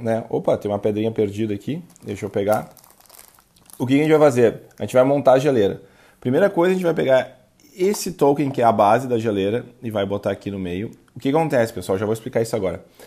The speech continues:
No fim do jogo, toda pedrinha que ficar em cima disso, disso aqui é como se ela não tivesse derretido, então ela não pode ser coletada, tá? É só as que caem fora disso. Então, tu vai pegar essas argolas aqui, ó, que representam as geleiras.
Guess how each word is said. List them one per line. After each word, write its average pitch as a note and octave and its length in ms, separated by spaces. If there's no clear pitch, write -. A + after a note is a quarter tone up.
No C3+ 120
fim C#3+ 220
do G#3+ 80
jogo, C#3+ 340
toda C#3+ 360
pedrinha D3 360
que - 80
ficar C3 200
em B2 80
cima C#3+ 280
disso, B2+ 460
disso G#2+ 220
aqui C3 180
é C#3 40
como C#3 140
se C3 80
ela B2+ 120
não C3 60
tivesse B2+ 260
derretido, C3+ 420
então G2+ 160
ela G2+ 100
não G#2+ 80
pode G#2+ 220
ser A#2+ 80
coletada, A#2+ 640
tá? F2+ 300
É G2+ 80
só F#2+ 220
as F#2 100
que A#2 100
caem A#2 300
fora A#2+ 320
disso. A2 340
Então, C3 220
tu - 180
vai D3+ 80
pegar D3 220
essas D#3+ 240
argolas C3 520
aqui, G#2+ 240
ó, C3+ 60
que B2+ 140
representam A2 580
as G#2 80
geleiras. G#2+ 540